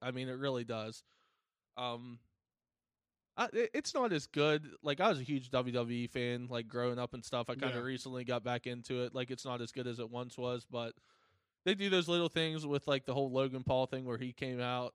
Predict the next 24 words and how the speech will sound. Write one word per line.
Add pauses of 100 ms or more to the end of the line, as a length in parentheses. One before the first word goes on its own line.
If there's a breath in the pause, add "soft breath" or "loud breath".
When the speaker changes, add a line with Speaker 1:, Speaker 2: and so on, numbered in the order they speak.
Speaker 1:
and,
like, (540)
he
got
stunnered
by
a
guy,
and
it,
it
was
absolutely
comical.
Speaker 2:
Fuck
Speaker 1:
I
mean,
Speaker 2:
yeah,
Speaker 1:
it,
it,
it
Speaker 2:
man.
Speaker 1:
wasn't
bad.